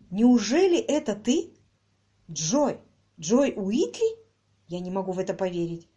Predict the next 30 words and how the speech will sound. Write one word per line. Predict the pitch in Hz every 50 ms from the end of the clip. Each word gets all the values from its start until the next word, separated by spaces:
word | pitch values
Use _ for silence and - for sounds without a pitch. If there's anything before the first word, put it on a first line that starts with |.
| _ _ _ - - -
Она | - - 214 240 269 277
уставилась | 269 247 247 - - 311 339 349 320 311 294 302
на | 294 277
него | 269 269 254 254
и | - -
затем | 208 220 226 226 285 277 262
кинулась | 254 - - 247 302 302 277 254 247 233 233
к | - -
нему | 190 180 190 202
в | 190 190
объятия. | 160 151 147 156 156 156 - 160 156 156 - _ _ _ _ _ _ _ _ _ _ _ _ _ _ _ _ _ _ _ _ _ _ -
«Дай | 170 165 170 247 269 269 247
я | 240
посмотрю | 240 240 233 226 233 233 226 226 240 240 233
на | 208 202
тебя, | 202 196 190 202
Джой, | 190 180 180 185 202 196 180 165 160 160 - _ _ _ -
ты | - 302
ничуть | 285 262 240 240 - 233 226 220
не | 202 190 190
изменилась». | 170 165 175 180 175 170 165 160 156 151 147 - - _ _ _ _ _ -
«Да | 160 147 190 185
нет | 185 208 285 349 349 240 -
же! | - 147 143 139 - - _ _ _ _ _ _ _ _ _ _ _
Сколько | _ - - - - - 302 330 330 311 320 - 311
же | 285 302 320
лет | 320 311 330 330 302 -
назад | 285 302 311 285 269 302 294 233 220 233
это | 220 240 226
было? | 208 208 226 220 190 170 156 143 -